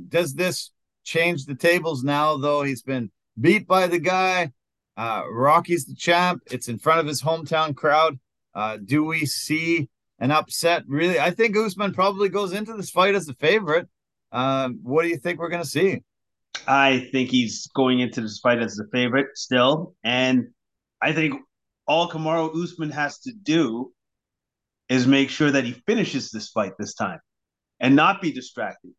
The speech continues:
Speaker 2: not take his foot off the gas, because we've seen him do it many, many times before. And then also, too, for Leon Edwards' side,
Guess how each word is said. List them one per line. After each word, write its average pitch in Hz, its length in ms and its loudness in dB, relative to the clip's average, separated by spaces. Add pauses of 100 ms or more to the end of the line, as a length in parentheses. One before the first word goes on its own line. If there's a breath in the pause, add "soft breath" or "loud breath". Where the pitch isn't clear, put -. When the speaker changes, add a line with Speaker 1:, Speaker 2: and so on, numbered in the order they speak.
Speaker 2:
not 160 320 2
take 147 160 -2
his 123 140 -18
foot 117 160 -10
off 101 200 -8
the 98 60 -20
gas, 92 460 -12 (280)
because 127 240 0
we've 127 160 -2
seen 160 200 8
him 151 120 4
do 147 160 4
it 135 140 0
many, 139 240 2
many 135 260 0
times 131 360 -2
before. 156 380 -4 (680)
And 165 180 2
then 151 180 4
also, 151 340 -2
too, 185 360 0
for 135 120 -2
Leon 135 340 0
Edwards' 196 360 -4
side, 127 320 -2